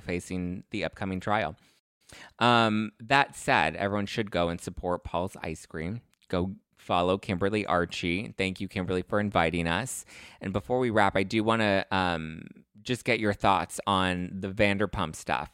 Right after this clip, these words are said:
and the Raquel of it all, because we now see she's out of the mental health facility. T M Z reported that the bill was two hundred thousand dollars. Um, they've reported that she is technically bound by her contract with Bravo to return for another season.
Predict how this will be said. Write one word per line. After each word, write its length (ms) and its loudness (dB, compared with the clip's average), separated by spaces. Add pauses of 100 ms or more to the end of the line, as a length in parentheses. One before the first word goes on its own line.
and 160 0
the 80 2
Raquel 480 2
of 100 -2
it 120 0
all, 180 2
because 400 -6
we 100 -2
now 200 0
see 180 -4
she's 220 -4
out 160 6
of 80 0
the 40 4
mental 300 4
health 240 4
facility. 580 0 (560)
T 140 0
M 120 2
Z 120 2
reported 460 6
that 120 -6
the 60 -8
bill 180 4
was 200 -2
two 220 2
hundred 200 2
thousand 300 6
dollars. 640 6 (360)
Um, 480 6
they've 200 4
reported 480 4
that 180 4
she 560 2 (680)
is 160 0
technically 520 4
bound 600 4
by 160 8
her 160 2
contract 760 4
with 320 2
Bravo 460 8
to 180 -6
return 400 0
for 140 4
another 280 4
season. 400 0